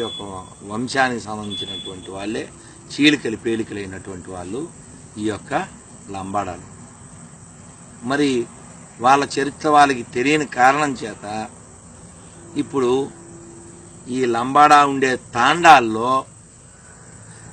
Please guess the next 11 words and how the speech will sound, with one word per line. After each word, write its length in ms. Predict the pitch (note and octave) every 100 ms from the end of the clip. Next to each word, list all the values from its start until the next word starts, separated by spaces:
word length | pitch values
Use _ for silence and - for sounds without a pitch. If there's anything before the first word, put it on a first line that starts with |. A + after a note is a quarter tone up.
| -
సేవాలాల్ 540 | B2+ C#3 E3 E3 D#3 C3+ A#2+
గుడి 140 | B2 B2
లేదు 140 | A#2+ G#2
కానీ 320 | G2+ F#2+ G#2 B2+ B2+ - - - - - - - - - - C3+
ఒక 80 | C3 B2
విదేశీ 420 | B2+ E3+ F#3 F3+ E3
మతానికి 380 | C#3+ C#3 C3+ A#2
సంబంధించినటువంటి 920 | B2 A#2+ A2 G2+ A2+ F#2+ G2+ G2 C#3+ A3 - - - - - - -
కట్టడాలు 440 | B2 - C3 B2 C3 C#3
కడుతున్నారు. 440 | A2 - G#2 - - - - - - - - - - - - - - - - - - - G#2 G2
వీరుల 460 | C#3+ F3+ G3+ G#3